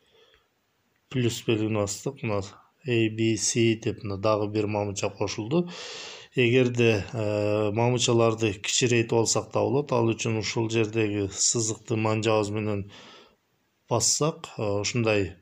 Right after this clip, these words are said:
үзүк-үзүк көк сызык пайда болот. Жылдырып, кичирейтип койсок болот. Мына бул мамычаны дагы мындай кылып кичирейтип койсок болот. Каалагандай кылып. Саптарды дагы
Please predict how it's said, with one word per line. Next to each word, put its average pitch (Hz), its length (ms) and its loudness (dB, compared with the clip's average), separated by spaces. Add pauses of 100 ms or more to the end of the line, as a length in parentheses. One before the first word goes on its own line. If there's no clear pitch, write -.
(240)
үзүк-үзүк 110 720 0
көк 113 180 -2
сызык - 360 -6
пайда 104 260 2
болот. 135 300 0 (760)
Жылдырып, 117 540 0 (560)
кичирейтип - 560 -2
койсок - 380 -4
болот. 165 260 -4
Мына 117 300 -2 (680)
бул 120 240 4
мамычаны 107 680 0
дагы 107 240 0
мындай 113 240 -2
кылып 117 180 -6 (560)
кичирейтип - 540 -2
койсок - 400 -6
болот. 98 260 -8 (1400)
Каалагандай 104 680 -2
кылып. 98 240 -10 (840)
Саптарды 120 680 0
дагы 117 320 4